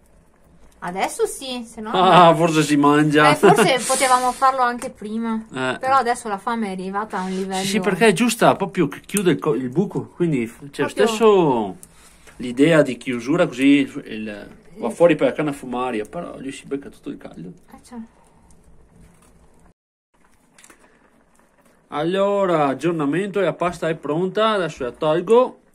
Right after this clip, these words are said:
Speaker 2: e la scuoio fuori un po' e tengo un pelino di acquina io stesso.
Speaker 1: Sì, e dopo buttiamo il sugo e scaldiamo un po' quel sugo.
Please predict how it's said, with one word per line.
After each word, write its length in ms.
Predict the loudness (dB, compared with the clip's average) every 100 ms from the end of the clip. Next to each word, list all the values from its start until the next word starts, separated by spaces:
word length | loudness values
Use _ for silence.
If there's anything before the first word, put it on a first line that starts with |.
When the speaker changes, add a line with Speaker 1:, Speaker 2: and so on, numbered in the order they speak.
| -8
Speaker 2:
e 100 | -6
la 120 | -6
scuoio 400 | -6 -2 -2 -2
fuori 460 | -4 -6 -6 -8 -12
un 160 | -16 -8
po' 280 | -4 -4 -4
e 140 | -8
tengo 200 | -8 -8
un 80 | -8
pelino 280 | -10 -8 -8
di 120 | -10
acquina 400 | -10 -14 -12 -12
io 100 | -14
stesso. 300 | -20 -20 -20
Speaker 1:
Sì, 80 | -20
e 100 | -20 -20
dopo 340 | -20 -20 -20 _
buttiamo 380 | -20 -18 -18 -18
il 80 |
sugo 320 | -20 -20 -18 -18
e 60 |
scaldiamo 400 | -20 -20 -20 -20
un 120 | -20
po' 240 | -20 -20 -20
quel 120 | -20
sugo. 360 | -20 _ -20 -20